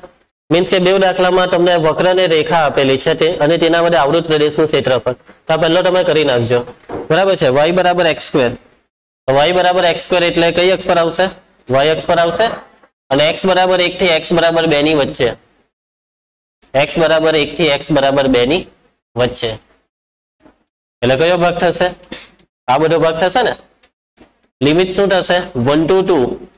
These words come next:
અને વાય ડી એક્સ વાળું સૂત્ર છે ને, વાય બેઠો તૈયાર જ છે, થઈ જશે તમારાથી, આરામથી થઈ જશે, બરાબર છે?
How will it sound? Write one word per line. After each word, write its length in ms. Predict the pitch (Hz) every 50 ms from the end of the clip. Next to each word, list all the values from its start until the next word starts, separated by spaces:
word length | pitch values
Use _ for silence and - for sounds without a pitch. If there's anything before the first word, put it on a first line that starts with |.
| _ _ _ _ _ _ _ _ -
અને 220 | 120 127 135 131 135 135 135 135 135 135 135 - - - - _
વાય 300 | 127 123 131 139 151 170
ડી 140 | 180 180 180
એક્સ 220 | 180 185 180 - 185
વાળું 260 | 180 175 180 180 180
સૂત્ર 200 | 180 160 175 175 180 175
છે 200 | - 185 165 143
ને, 160 | 139 143 139
વાય 280 | 139 139 139 143 156 160
બેઠો 280 | 156 151 151 175 175
તૈયાર 360 | 165 160 151 156 156 151 151
જ 80 | 143 -
છે, 160 | - - 120 117 - _ _ _ _ _ _ -
થઈ 120 | 160 170
જશે 240 | 170 175 165 185 175
તમારાથી, 420 | 170 165 165 165 165 170 170 175
આરામથી 360 | 156 139 151 160 165 160 170
થઈ 160 | 160 165 156 156
જશે, 220 | 156 156 - 151
બરાબર 300 | 147 156 185 208 214 208
છે? 120 | 208 214